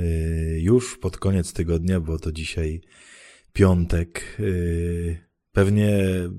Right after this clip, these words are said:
przed każdym z nas jakaś taka perspektywa, że może wreszcie będzie trochę wolnego. Mam nadzieję, że w sobotę, w niedzielę będziecie mogli trochę odpocząć. A ten odpoczynek to w ogóle ważna rzecz, bo właśnie dzisiaj tym się,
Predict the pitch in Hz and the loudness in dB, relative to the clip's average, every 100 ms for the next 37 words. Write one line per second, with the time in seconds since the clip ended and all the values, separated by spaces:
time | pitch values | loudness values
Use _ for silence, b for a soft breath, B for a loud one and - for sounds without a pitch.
0 | 107 110 - - 92 87 87 82 90 85 | -14 -12 -10 -2 0 2 0 2 2 0
1 | - 82 90 85 87 78 - - 92 87 | -4 -6 -4 -4 -6 -6 -8 -2 0 0
2 | 82 85 85 82 80 - 78 80 78 80 | 0 0 0 -2 -4 -4 -4 -4 -4 -6
3 | 82 B B B B B B B - 95 | -6 B B B B B B B -4 0
4 | 85 90 92 95 95 87 85 80 _ - | 2 2 4 4 4 2 0 -4 _ -6
5 | 82 80 80 82 80 78 80 78 76 - | -2 0 0 0 0 0 -2 -4 -6 -8
6 | 76 80 82 78 78 78 78 76 - _ | -4 -2 -2 -2 -2 -2 -2 -4 -8 _
7 | _ - 92 85 82 - 85 82 82 90 | _ -6 0 0 0 -2 0 0 0 -2
8 | 80 85 - 82 78 76 76 - - _ | -2 -4 -4 -6 -4 -8 -10 -14 -20 _
9 | B B B B B B - 98 143 151 | B B B B B B -4 4 4 4
10 | 156 180 - 139 135 120 120 107 90 87 | 2 2 4 6 6 8 6 4 2 2
11 | 98 92 87 87 - 85 95 - 85 85 | 0 -2 -2 -2 0 -2 -2 -2 -2 0
12 | 95 87 - 85 80 | 0 0 -2 -4 -2